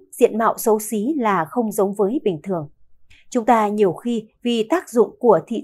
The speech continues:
giác mà tâm sinh phản ứng. Một người xấu đẹp thế nào, chúng ta đều không thể dựa vào vẻ bề ngoài để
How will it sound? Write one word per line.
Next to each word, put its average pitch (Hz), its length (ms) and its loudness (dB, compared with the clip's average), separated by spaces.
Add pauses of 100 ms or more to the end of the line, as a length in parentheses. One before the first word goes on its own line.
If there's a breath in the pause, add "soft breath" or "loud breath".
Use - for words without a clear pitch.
giác 294 320 -2
mà 202 260 0 (100)
tâm 269 200 0 (120)
sinh 254 240 -2
phản 233 220 0
ứng. 208 200 -6 (640 loud breath)
Một 254 180 4
người 240 220 8
xấu 226 200 0
đẹp 294 240 8
thế 311 60 2
nào, 226 340 0 (160)
chúng 262 160 -6
ta 240 260 2
đều 208 220 6
không 294 300 2
thể 208 280 2
dựa 220 180 0
vào 196 300 -2
vẻ 180 200 0
bề 180 260 -2
ngoài 175 320 -6 (180)
để 196 220 6